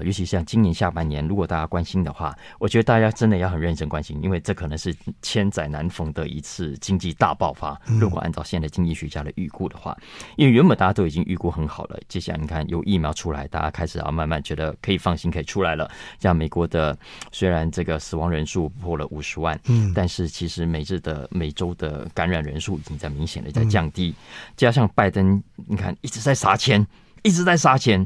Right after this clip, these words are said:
Speaker 2: 嗯。
Speaker 1: 所以看起来下半年哦，如果景气一旦复苏，会是非常非常强烈的一次反弹。
Speaker 2: 嗯。
Speaker 1: 那像高盛，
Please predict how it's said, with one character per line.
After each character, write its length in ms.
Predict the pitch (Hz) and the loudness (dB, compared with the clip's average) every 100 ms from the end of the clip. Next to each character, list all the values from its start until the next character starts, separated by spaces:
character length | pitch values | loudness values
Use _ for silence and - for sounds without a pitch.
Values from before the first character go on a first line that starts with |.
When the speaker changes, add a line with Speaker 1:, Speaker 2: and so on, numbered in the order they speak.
| - | 2
Speaker 2:
嗯。 280 | 117 101 87 | 2 2 0
Speaker 1:
所 140 | - 131 | 2 4
以 20 | |
看 180 | - 151 | 6 4
起 140 | 104 | 4
来 80 | 92 | 0
下 240 | - 160 | 4 4
半 180 | 107 95 | 6 4
年 140 | 85 76 | 2 -2
哦， 160 | 78 - | -6 0
如 100 | 113 | 2
果 100 | 107 | 2
景 160 | 82 | 0
气 180 | 85 101 | -4 -4
一 60 | 87 | -2
旦 160 | 95 | -2
复 220 | 85 101 78 | 0 -2 -4
苏， 220 | 85 78 | -4 -4
会 160 | 104 | -4
是 120 | 85 - | -4 -6
非 320 | - - 165 | -8 -4 0
常 100 | 101 | 0
非 180 | - 92 | 0 -2
常 240 | 82 76 76 - - | -2 -4 -6 -10 -12
强 280 | - 87 80 | -6 -4 0
烈 140 | 92 | 0
的 80 | 76 | -2
一 80 | 76 | -6
次 160 | - 78 | -6 -6
反 180 | 80 - | -8 -12
弹。 180 | - - - | -14 -16 -4
Speaker 2:
嗯。 280 | 135 123 98 - | 0 0 -2 0
Speaker 1:
那 340 | 107 95 90 | 4 4 4
像 180 | 87 107 - | 2 0 2
高 200 | 117 120 | 4 4
盛， 220 | - | 4